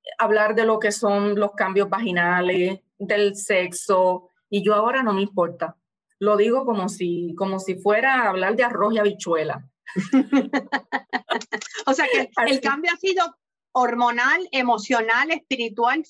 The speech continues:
Speaker 2: físico, de todo.
Speaker 1: De todo, de todo. Y te digo, y me atrevo a decir, y no sé si otras mujeres piensan igual, pero esta es, es en la mejor etapa de mi vida.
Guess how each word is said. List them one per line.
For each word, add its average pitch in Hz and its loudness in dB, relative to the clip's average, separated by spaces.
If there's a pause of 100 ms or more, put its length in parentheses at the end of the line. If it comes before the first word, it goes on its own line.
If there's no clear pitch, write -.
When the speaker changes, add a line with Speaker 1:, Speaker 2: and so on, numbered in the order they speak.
Speaker 2:
físico, 294 -2
de 226 4
todo. 190 0 (520)
Speaker 1:
De 247 0
todo, 233 0 (120)
de 208 2
todo. 190 2
Y 208 -2
te 190 2
digo, 214 0 (160)
y 190 -2
me 175 0
atrevo 175 2
a 233 2
decir, 208 0
y 180 -2
no - 0
sé 196 -4
si 196 -2
otras 185 0
mujeres 185 -2
piensan 156 -6
igual, 175 -2 (520)
pero 156 -8
esta 214 0
es, 214 -8
es 214 -2
en 185 0
la 165 0
mejor 160 -2
etapa 202 0
de 196 -2
mi 156 -8
vida. 156 -4